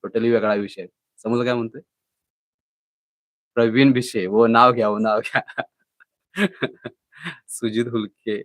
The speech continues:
नम्रता माने, प्रज्ञा. जे जे आज आहेत लाईव्ह त्यांनी विनंती करतोय, यातली किती लोक वर्दी काढणार आहे ते सांगा. यातली किती लोक वर्दी काढणार आहे ते सांगा.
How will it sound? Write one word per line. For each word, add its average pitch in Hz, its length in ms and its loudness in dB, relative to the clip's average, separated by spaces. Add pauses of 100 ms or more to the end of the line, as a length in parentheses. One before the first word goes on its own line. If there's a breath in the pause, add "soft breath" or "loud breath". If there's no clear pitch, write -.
नम्रता 110 640 0
माने, 101 380 -2
प्रज्ञा. 104 460 -6 (2000)
जे 113 160 2
जे 131 120 6
आज 135 360 6
आहेत 123 320 4
लाईव्ह 113 220 0
त्यांनी 123 240 -4
विनंती 117 400 -4
करतोय, 110 260 -10 (260)
यातली 120 220 -2
किती 139 260 -2
लोक 139 180 0
वर्दी 123 280 2
काढणार 117 220 0
आहे 117 160 -4
ते 120 80 -2
सांगा. 104 360 -4 (840)
यातली 113 260 -2
किती 131 280 -2
लोक 135 220 2
वर्दी 131 280 2
काढणार 123 260 0
आहे 123 140 -10
ते 120 60 -4
सांगा. 120 360 -2